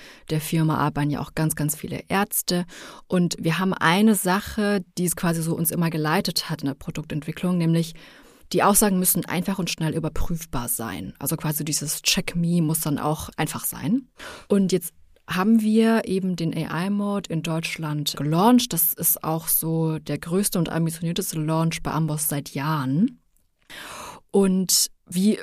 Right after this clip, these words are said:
fand das eigentlich statt? Also wir haben angefangen, das zu entwickeln. Das ist quasi in meinem Team passiert. Das Team heißt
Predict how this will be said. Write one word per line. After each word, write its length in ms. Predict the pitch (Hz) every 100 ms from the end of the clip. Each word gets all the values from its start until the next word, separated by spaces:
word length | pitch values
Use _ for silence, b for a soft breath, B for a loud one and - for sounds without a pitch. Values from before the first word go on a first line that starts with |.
| -
fand 240 | - 196
das 100 | 185
eigentlich 300 | 165 156 143
statt? 260 | - 247 262
Also 240 | 175 170
wir 120 | 170
haben 280 | 170 160 156
angefangen, 460 | - 185 175 175 160
das 140 | 160
zu 140 | -
entwickeln. 460 | 156 151 233 269 240
Das 160 | 190 -
ist 160 | -
quasi 280 | - 165 160
in 160 | 160 156
meinem 280 | 151 151
Team 280 | 147 - 214
passiert. 440 | - 165 - 233 240
Das 140 | -
Team 440 | - 202 196 180
heißt 400 | 180 175 175 -